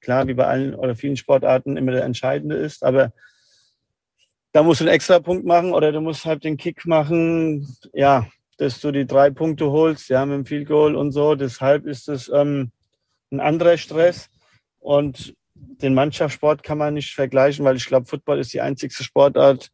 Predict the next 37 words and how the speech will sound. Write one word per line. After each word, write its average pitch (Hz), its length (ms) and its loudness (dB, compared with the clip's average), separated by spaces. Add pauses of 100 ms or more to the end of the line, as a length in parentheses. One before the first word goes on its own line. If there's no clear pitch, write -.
(500)
wo 131 240 4
eine 135 300 2
Defense 151 720 -2
und 135 100 -6
eine 131 380 -2
Offense 143 800 0 (500)
nicht 143 340 -4
gleichzeitig 139 720 2
auf 123 200 2
dem 131 120 -2
Platz 135 320 -2
sind, 107 240 -6
ja. 117 220 -2
Also 123 280 -4
wenn 135 160 -2
du 139 320 0 (1300)
den 127 140 -2
Schuss 151 280 -4
vergibst, - 760 -6 (800)
ähm, 135 480 -2
du 131 140 -6
kannst 143 320 -4
halt 139 160 2
nicht 139 200 -4
hinterherlaufen 147 1000 0
wie 143 100 -4
beim 131 200 0
Fehlpass 143 520 -2
und 139 80 -8
den 127 140 -2
Ball 131 200 2
wiederholen, 131 540 -4
weil 123 120 -2
das 120 140 -10
Ding 135 180 -2
ist 120 180 -6
weg. 135 260 0